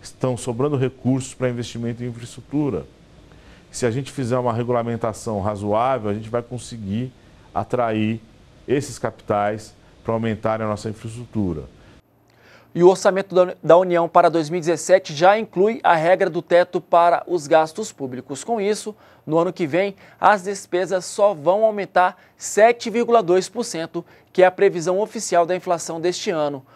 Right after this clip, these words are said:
Speaker 2: O total de despesas previstas é de três trilhões e meio de reais. O orçamento foi aprovado ontem pela Comissão Mista e deve ser votado ainda hoje pelo plenário do Congresso Nacional.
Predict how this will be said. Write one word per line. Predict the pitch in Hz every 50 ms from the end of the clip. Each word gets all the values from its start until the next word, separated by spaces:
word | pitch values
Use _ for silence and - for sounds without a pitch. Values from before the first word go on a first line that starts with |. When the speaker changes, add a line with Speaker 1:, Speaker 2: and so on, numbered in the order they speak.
| - - - - -
Speaker 2:
O | - 175
total | 165 - 190 175 - - 208 233 247
de | 220 196
despesas | 175 190 160 - - 170 156 160 151
previstas | - 180 165 156 135 170 180 156 180 165 156 - _
é | - 180 175
de | 151 175
três | 170 _ _ _ - 202 220 240 277 262 269
trilhões | - - 285 262 202 175 - - 202 196 - - _ _ -
e | 247
meio | 247 208 175 170 175 185 196
de | 160 196
reais. | 214 214 185 151 147 151 160 156 - - - _ - - - - _ -
O | - 175
orçamento | 175 196 196 - 214 175 170 180 214 220 -
foi | 208 - 220
aprovado | 214 214 - 220 190 156 180 190 185 175 - -
ontem | - 180 190 202 233 247 - 269 247
pela | 208 - 208 190 185
Comissão | - 202 185 190 175 - 226 214
Mista | 208 180 170 180 214 208 - - 208 202 - - - - _ -
e | 160 151
deve | 143 170 175 175
ser | 170 - 196 185
votado | 151 175 185 185 - 175 165 170 165 170 165 -
ainda | - 175 180 196 220 214 269 247
hoje | 185 170 170 160 147 160 175 175 _ _ _ _ _ -
pelo | 175 202 220 226
plenário | 214 - 214 208 196 165 156 151 151 151 156 156 151 _ _ _ _ _
do | - 139 160 175 196 190
Congresso | - 202 190 156 240 - 147 147 - 160
Nacional. | 160 147 - 214 208 180 147 123 -